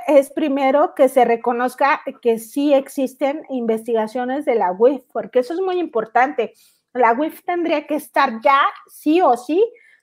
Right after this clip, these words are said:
fiscalizando todas estas organizaciones, porque como bien decías, hemos, eh, dado cuenta de varias asociaciones civiles y fundaciones que tienen este tipo de anomalías,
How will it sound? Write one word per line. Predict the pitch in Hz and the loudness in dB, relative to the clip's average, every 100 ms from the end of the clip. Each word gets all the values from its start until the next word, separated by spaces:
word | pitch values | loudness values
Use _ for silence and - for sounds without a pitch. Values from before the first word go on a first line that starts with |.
| - | -8
fiscalizando | 285 - 247 247 226 294 277 285 - | -8 0 0 2 -2 -2 -2 -2 0
todas | 277 285 285 | 2 2 -2
estas | - 269 262 | -8 -6 -4
organizaciones, | 247 226 233 226 233 240 285 285 302 - | -4 -4 -4 -4 -8 -6 -4 -4 -4 -4
porque | 233 226 226 | -6 -6 -8
como | 226 226 | -6 -4
bien | 240 262 | -4 -2
decías, | 285 330 330 277 320 - | -2 -2 -2 -4 -4 -8
hemos, | 269 269 269 277 - | -6 -4 -6 -8 -10
eh, | 269 220 | -10 -2
dado | 247 262 254 | 0 0 -4
cuenta | 269 277 226 247 247 - _ _ _ _ | -6 -8 -2 -2 -2 -10 _ _ _ _
de | 240 262 | 0 4
varias | 226 302 370 339 285 - | 8 8 8 6 2 -4
asociaciones | 233 220 233 240 240 269 269 269 | -8 -6 -4 -2 -2 -4 -6 -6
civiles | 277 262 262 262 | -6 -2 -2 -2
y | 294 | -8
fundaciones | 277 294 269 269 311 285 311 - _ _ _ _ | -8 -4 -4 -2 -2 -2 -6 -10 _ _ _ _
que | - 247 | -4 -2
tienen | 247 269 269 285 - | -2 -4 -4 -6 -6
este | 240 240 254 | -6 -2 -4
tipo | 277 226 277 | -4 -2 0
de | 269 | 0
anomalías, | 233 226 214 214 269 294 208 208 - - | -2 -4 -6 -4 0 2 2 0 -14 -20